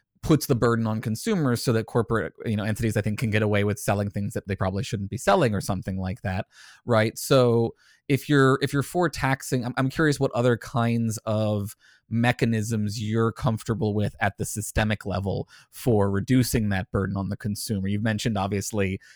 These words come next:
keep things out of their hands that are gonna just outright kill them, right? Does that extend to things like cigarettes?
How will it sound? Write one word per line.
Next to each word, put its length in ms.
keep 220
things 200
out 120
of 100
their 120
hands 320
that 100
are 40
gonna 180
just 180
outright 340
kill 220
them, 300
right? 420
Does 140
that 160
extend 520
to 80
things 360
like 520
cigarettes? 960